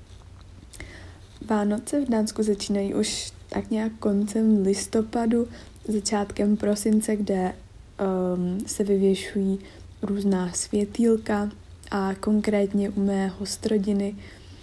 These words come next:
a my jsme měli celý vlastně dům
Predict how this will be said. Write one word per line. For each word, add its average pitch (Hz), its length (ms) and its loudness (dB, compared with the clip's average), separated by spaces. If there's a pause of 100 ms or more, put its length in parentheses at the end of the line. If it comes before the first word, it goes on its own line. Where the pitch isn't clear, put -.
(840)
a 208 260 2
my 202 140 4
jsme 202 160 0
měli 196 440 2 (240)
celý 214 400 0
vlastně 202 680 0 (400)
dům 220 580 4